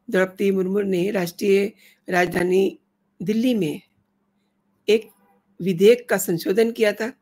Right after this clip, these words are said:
That day was, uh, uh, year was टू ज़ीरो टू थ्री।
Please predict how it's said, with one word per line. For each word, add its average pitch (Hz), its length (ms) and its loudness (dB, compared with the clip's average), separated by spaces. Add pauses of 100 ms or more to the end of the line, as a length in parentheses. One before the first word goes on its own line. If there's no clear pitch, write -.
(800)
That 196 240 -2
day 202 180 6
was, 214 300 2
uh, 196 280 0 (1000)
uh, 175 320 -2 (100)
year 208 240 4
was 202 300 0 (360)
टू 220 160 -4
ज़ीरो 190 280 0
टू 208 200 -4
थ्री। 226 320 -4